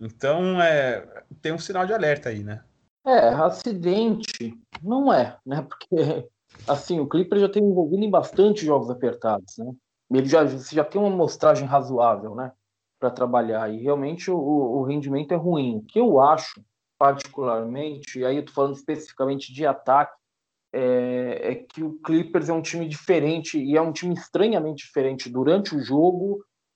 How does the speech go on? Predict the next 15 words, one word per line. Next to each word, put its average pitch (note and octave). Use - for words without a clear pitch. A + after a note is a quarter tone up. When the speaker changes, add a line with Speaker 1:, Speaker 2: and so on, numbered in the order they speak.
Speaker 2:
e F3
nos F3
finais C3+
desses C3+
jogos C3
apertados, C#3+
quando D#3
ele E3+
tem G3
que G3
executar F#3+
sob F#3+
pressão, C3+
digamos A#2
assim. G#2